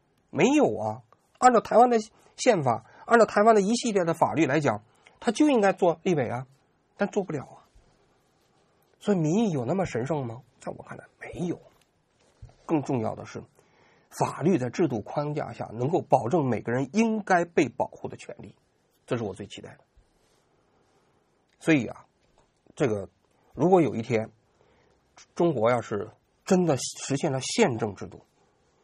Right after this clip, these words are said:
我没准会回去，是吧？只要保证我别被民主之后杀全家，是吧？那我还是愿意回，回中国去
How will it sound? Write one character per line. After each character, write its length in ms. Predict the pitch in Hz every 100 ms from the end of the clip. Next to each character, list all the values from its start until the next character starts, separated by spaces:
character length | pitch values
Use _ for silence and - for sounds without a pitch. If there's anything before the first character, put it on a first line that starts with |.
| _ _ _ _
我 140 | - 98
没 160 | 101
准 160 | 113 -
会 100 | 92
回 160 | - -
去， 160 | - _ _ _ _
是 100 | -
吧？ 200 | 107 - _ _
只 100 | -
要 100 | 110
保 200 | 110 98
证 120 | 107 110
我 140 | 90
别 160 | - -
被 100 | 117
民 200 | 101 113
主 120 | 95
之 120 | 107
后 80 | 101
杀 180 | 113 127
全 180 | 107
家， 280 | 98 92 90 -
是 100 | -
吧？ 180 | 104 104 _ _ _ _
那 100 | 107
我 100 | 101
还 140 | 95 98
是 100 | 107
愿 140 | 113
意 60 | 95
回， 280 | - 95 90 -
回 100 | 98
中 180 | 107
国 200 | 101 95
去 180 | 95 101